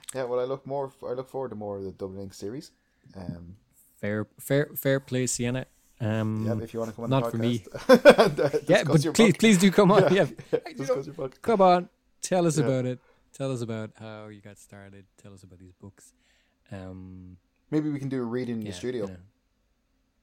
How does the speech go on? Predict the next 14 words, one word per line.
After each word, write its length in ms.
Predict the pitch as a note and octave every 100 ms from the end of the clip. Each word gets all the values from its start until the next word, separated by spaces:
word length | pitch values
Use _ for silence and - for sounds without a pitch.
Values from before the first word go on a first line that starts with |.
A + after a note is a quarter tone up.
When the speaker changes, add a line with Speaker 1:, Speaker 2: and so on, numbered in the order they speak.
| _ _ _ _ _
Speaker 2:
We 80 | F#2
should 140 | G2
do 100 | F#2
a 40 | F2+
live 280 | F2+ F2 F2+
reading. 300 | F2+ F2 F2
Speaker 1:
Yeah, 180 | F#2+ F#2
it'd 1200 | - _ _ _ _ _ _ _ _ _ _ _
be 60 | -
beautiful. 380 | - E2 - - _ _ _ _ _ _ _ _ _ _ _ -
Speaker 2:
Play 100 | F#2
parts. 420 | F#2 F#2 - - _ _ -
Speaker 1:
Yeah, 120 | F2 - _ _ _ _ _ _ _ _
yeah, 140 | F2